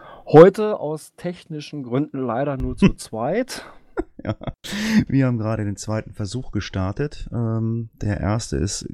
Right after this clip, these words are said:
Speaker 2: ganz schön in die Hose gegangen. Gerard ist zwar irgendwie auf dem Teamspeak-Server, der hat gestern über seine Tastatur Bier ergossen und, ähm, das Bier hat sich wahrscheinlich über Nacht komplett verteilt, denk ich mal, oder?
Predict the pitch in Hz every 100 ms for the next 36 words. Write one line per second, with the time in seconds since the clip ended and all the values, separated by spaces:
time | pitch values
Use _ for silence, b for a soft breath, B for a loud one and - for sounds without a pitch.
0 | - - - 76 110 143 135 123 113 107
1 | 123 101 92 92 135 151 B B B B
2 | 107 113 98 110 135 107 - 117 87 117
3 | 120 110 104 107 127 - 147 - - 127
4 | 120 113 110 107 - 120 - 113 95 104
5 | 104 98 107 - 104 107 101 98 101 139
6 | - 180 87 - 120 - 98 82 98 95
7 | 92 - 101 107 104 98 95 92 90 90
8 | 92 87 87 - - - - - - -
9 | - - - - - - 90 104